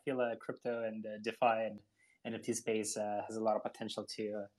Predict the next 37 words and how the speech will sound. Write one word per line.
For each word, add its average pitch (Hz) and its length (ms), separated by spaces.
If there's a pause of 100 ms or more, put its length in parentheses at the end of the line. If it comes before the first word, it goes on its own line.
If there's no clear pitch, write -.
(420)
have - 240
even 165 240
more 151 140
diversity 123 800
than, 113 340
uh, 110 680
than 110 280
tech - 220 (160)
or 104 80
traditional 113 420
tech. 139 220 (160)
Uh, - 800
I 104 40
think 107 160
there's 107 160
been 113 180
a 117 40
lot 117 260
of, 113 140 (140)
uh, 98 480 (240)
kind - 160
of - 60
issues 117 360
in 110 100
tech, 107 260 (300)
uh, 98 340
over 107 220
the 107 100
years 101 480 (400)
around 101 260
the 104 80
gender 127 280
diversity 113 580
and 101 120
just, - 300
like, 95 180
uh, 104 200